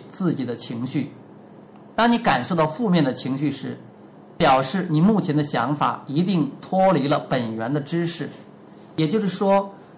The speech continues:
当你挑剔自己的毛病时，当你决定自己不好、没有价值时，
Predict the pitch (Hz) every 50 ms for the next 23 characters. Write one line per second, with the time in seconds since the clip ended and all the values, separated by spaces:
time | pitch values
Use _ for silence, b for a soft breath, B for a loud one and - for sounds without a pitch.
0 | B B - 214 226 233 220 202 - - - 220 190 214 220 220 220 - 220 170
1 | 143 143 - 202 151 143 123 127 120 113 113 123 160 165 220 208 170 143 143 -
2 | - 120 123 - - - - B B B B B - 190 190 190 190 170 - -
3 | 156 180 180 214 202 170 151 143 - 202 160 143 151 147 147 - - 254 208 -
4 | 151 135 123 113 - - - 139 143 160 190 208 196 156 139 139 - 202 175 143
5 | - - 143 143 143 143 - 139 131 123 123